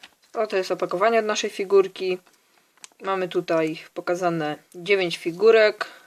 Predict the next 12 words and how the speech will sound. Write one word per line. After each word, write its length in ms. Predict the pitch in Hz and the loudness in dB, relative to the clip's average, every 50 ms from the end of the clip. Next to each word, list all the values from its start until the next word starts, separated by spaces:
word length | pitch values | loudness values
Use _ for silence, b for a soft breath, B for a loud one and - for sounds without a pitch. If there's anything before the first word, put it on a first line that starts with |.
| B _ | B _
cztery 340 | - - - - 190 165 160 | -20 -14 -6 -4 -4 -2 -2
na 120 | 156 156 | -6 -8
przodzie, 520 | - - - 196 196 185 180 175 175 170 170 b b b b b b _ - | -10 -6 -4 -4 0 2 4 4 4 2 0 b b b b b b _ -10
oj, 160 | 180 160 - - _ _ _ _ _ | -10 -10 -10 -12 _ _ _ _ _
cztery 300 | - - - 190 180 170 | -20 -8 -6 -4 -4 -4
na 100 | 160 147 | -4 -6
przodzie 460 | 156 - - - 202 196 185 185 170 160 | -8 -6 -4 -2 -2 -2 0 0 0 0
i 440 | 160 - 175 170 160 151 147 147 160 - - _ _ _ _ _ _ _ _ _ _ | -2 -2 0 0 2 0 0 -4 -8 -14 -20 _ _ _ _ _ _ _ _ _ _
pięć 400 | - 190 185 170 156 151 - - | -2 0 0 0 0 -2 -6 -12
na 100 | - 139 | -14 -16
tyle. 460 | - - - 208 214 214 214 208 208 208 B B B B B B _ _ _ | -8 -4 -2 0 2 2 2 2 0 -4 B B B B B B _ _ _
Mm, 320 | - 185 175 170 170 160 | -14 -10 -8 -6 -6 -6